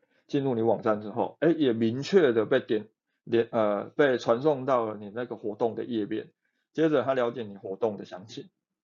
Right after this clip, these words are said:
他，他了解到，哦，活动里面有 <clears throat> 哪一些商品，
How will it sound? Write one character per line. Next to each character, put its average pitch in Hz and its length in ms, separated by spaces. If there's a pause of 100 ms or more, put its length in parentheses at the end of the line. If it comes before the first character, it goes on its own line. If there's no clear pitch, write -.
他， 110 260
他 117 220
了 113 180
解 113 120
到， 107 160
哦， 117 160
活 135 200
动 135 220
里 110 60
面 123 180
有 117 260 (100)
<clears throat> 175 120
哪 104 160
一 117 80
些 120 160
商 104 240
品， 135 200